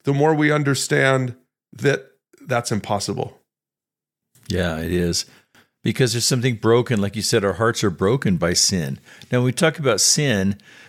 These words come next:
Speaker 2: we're talking about following, whenever we follow our own opinions, our own feelings, um, you could put it this way, whenever we follow our own thoughts, our own emotions, or our own will,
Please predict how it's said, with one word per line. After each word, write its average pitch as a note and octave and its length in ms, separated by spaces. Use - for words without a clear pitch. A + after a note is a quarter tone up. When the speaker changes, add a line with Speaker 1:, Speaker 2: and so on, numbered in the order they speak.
Speaker 2:
we're B2 80
talking C#3 400
about G#2 440
following, A#2 600
whenever C3 380
we C3 100
follow A#2 400
our G2+ 140
own A#2 180
opinions, A#2+ 640
our F2+ 100
own A2+ 180
feelings, A#2 680
um, G2 200
you C3 120
could D3 180
put D3 140
it A2 80
this D3+ 220
way, G#2+ 120
whenever B2+ 340
we B2 80
follow A#2+ 380
our G#2+ 140
own B2 240
thoughts, B2+ 520
our G#2 180
own A#2 140
emotions, A2+ 640
or G2+ 180
our G2 60
own G#2+ 300
will, G#2+ 540